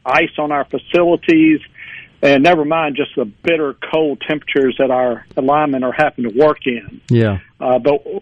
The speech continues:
Speaker 1: but we do expect to make good progress today, restore a majority of those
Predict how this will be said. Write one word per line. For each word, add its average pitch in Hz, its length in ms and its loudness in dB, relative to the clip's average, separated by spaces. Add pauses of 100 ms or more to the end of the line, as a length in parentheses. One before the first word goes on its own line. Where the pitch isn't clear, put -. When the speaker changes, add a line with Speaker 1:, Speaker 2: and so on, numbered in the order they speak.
Speaker 1:
but 139 200 0
we 160 140 4
do 190 240 0
expect 160 400 -6
to 160 40 -8
make 147 260 -4
good 160 220 -4
progress 160 580 -4
today, 156 640 -2 (220)
restore 151 560 0
a 139 140 -8
majority 143 560 0
of 131 60 -4
those 139 200 -2